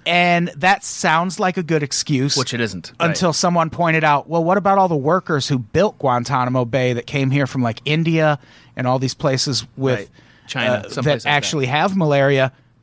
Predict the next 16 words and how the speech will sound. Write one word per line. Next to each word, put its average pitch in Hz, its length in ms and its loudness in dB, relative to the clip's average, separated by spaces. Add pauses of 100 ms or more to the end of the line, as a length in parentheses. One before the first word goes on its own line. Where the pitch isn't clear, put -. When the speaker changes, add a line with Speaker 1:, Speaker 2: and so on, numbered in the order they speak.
(140)
Speaker 1:
Did 143 160 0
we 143 100 -4
give 135 220 -2
them 165 220 0
twelve 208 320 0
hundred 220 240 0
and 196 80 -2
fifty 214 280 -2
milligrams 220 540 2
of 220 80 2
mefloquin?" 240 440 2 (320)
No. 104 260 -10 (420)
We 135 200 2
absolutely 120 560 -2
did 113 200 -2
not. 104 240 -2